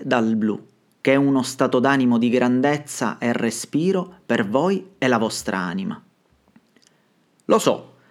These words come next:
si vorrebbe che il viaggio non finisse mai e di cose da dire ce ne sarebbero a bizzeffe,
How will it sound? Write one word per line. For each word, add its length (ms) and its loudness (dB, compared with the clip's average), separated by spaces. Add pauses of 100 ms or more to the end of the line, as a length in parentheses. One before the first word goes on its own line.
(100)
si 180 0
vorrebbe 440 4
che 120 4
il 320 4
viaggio 420 2
non 200 2
finisse 440 0
mai 400 0
e 140 0
di 140 2
cose 240 4
da 120 4
dire 300 2
ce 140 0
ne 80 2
sarebbero 480 2
a 60 0
bizzeffe, 760 -4